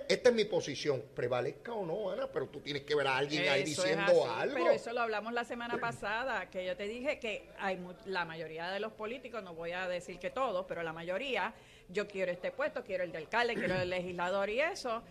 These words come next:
Speaker 2: y cuando llegan se sientan, "¿Y ahora qué hago?". No tienen el próximo paso ya adelantado, y eso es lo que atrasan los trabajos. Después, por ejemplo, hay muchos alcaldes que le echan la culpa al gobernador, que él no ha hecho nada.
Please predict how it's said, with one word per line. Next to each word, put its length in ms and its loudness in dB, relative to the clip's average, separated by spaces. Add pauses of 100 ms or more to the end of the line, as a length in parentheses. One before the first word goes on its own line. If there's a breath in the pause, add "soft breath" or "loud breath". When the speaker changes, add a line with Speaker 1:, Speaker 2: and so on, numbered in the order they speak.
(120)
Speaker 2:
y 140 -4
cuando 340 0
llegan 340 -2
se 160 -4
sientan, 600 -8
"¿Y 100 -6
ahora 580 -2
qué 200 -4
hago?". 420 -2
No 360 -8
tienen 440 -10
el 120 -6
próximo 580 -6
paso 320 -4
ya 260 -4
adelantado, 880 -4
y 220 -2
eso 260 2
es 140 -4
lo 220 -2
que 100 -2
atrasan 720 2
los 160 -4
trabajos. 540 0 (260 loud breath)
Después, 320 -2
por 140 -2
ejemplo, 280 -6
hay 120 0
muchos 260 -6
alcaldes 320 -4
que 80 -8
le 80 -4
echan 220 -8
la 160 -4
culpa 400 -2
al 240 0
gobernador, 720 -2
que 220 0
él 100 -4
no 80 -6
ha 80 -4
hecho 180 -8
nada. 320 -2